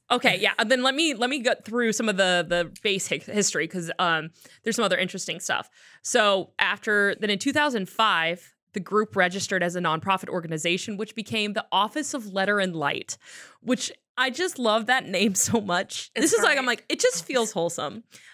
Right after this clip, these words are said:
Speaker 1: Uh, and, like, I, I just love that. And I'll get more into the, the nonprofits and whatnot 'cause I thought it was really cool later. But then two thousand eleven, the original creator, Batty, he stepped down. Um, and then he,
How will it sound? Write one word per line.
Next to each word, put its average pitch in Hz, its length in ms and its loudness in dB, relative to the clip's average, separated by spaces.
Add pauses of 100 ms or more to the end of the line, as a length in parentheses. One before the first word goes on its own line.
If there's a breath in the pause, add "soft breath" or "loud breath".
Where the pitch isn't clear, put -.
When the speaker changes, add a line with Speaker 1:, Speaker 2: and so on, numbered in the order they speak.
(260 loud breath)
Speaker 1:
Uh, 214 380 4 (180)
and, 214 280 0
like, 196 360 -2 (720)
I, 214 200 2
I 226 80 2
just 226 200 -4
love 170 160 -2
that. - 260 -4
And 196 180 0
I'll 233 140 2
get 254 200 -2
more 214 180 2
into 185 220 -2
the, 165 300 0 (920)
the 175 320 2 (220)
nonprofits 175 600 0
and 156 100 -6
whatnot 156 300 -2
'cause 170 120 -10
I 170 80 0
thought 180 140 -2
it 160 40 -2
was 170 120 -8
really 151 160 -4
cool 151 460 -4
later. 151 380 0 (380 loud breath)
But 196 220 0
then 185 260 0
two 254 100 -4
thousand 220 260 0
eleven, 226 420 0
the - 80 -6
original 180 260 0
creator, 175 300 0
Batty, 180 480 0
he 180 100 -8
stepped 170 320 0
down. 240 320 2 (480 loud breath)
Um, 160 400 2 (120)
and 175 240 -2
then 170 220 0
he, 190 220 -6